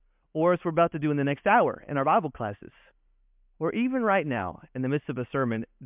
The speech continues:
this parable is taking place. I'm going to be one of these soils, and I either will or will not receive the word of God. And that's one of the things I think that comes right out of the parable then, is the amount of work it takes to receive the word.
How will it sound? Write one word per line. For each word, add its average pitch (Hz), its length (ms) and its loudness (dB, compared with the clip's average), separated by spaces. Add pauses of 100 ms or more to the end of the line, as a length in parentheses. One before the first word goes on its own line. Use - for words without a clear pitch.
this 175 160 0 (200)
parable 117 540 -2 (100)
is 120 60 -12 (100)
taking 110 280 -6
place. 90 340 -4 (920)
I'm 180 120 -4
going 262 180 4
to 240 80 4
be 220 140 0
one 190 260 2
of 170 80 2
these 156 160 -2 (100)
soils, 110 440 -2 (1120)
and 135 100 -2
I 147 120 0
either 139 180 0
will 175 320 2
or 156 100 2
will 151 80 2
not 135 240 0
receive 139 520 -4 (200)
the 139 80 -6
word 120 460 -2
of 110 220 -6
God. 123 420 0
And 185 120 -4
that's - 240 -4
one 311 140 0
of 277 80 0
the 247 80 4
things 185 240 0
I 151 140 -2
think 180 320 -4
that - 160 -2
comes 165 220 -4 (100)
right 180 500 0 (300)
out 185 200 2
of 170 200 -2
the 160 80 -4
parable 151 360 -2
then, 123 300 -4
is 147 200 -2 (720)
the 165 80 -2
amount 202 300 2
of 202 120 0
work 220 260 2
it 165 140 -2
takes 156 280 -2
to 165 80 -4
receive 160 440 -4
the 190 100 -4
word. - 320 -8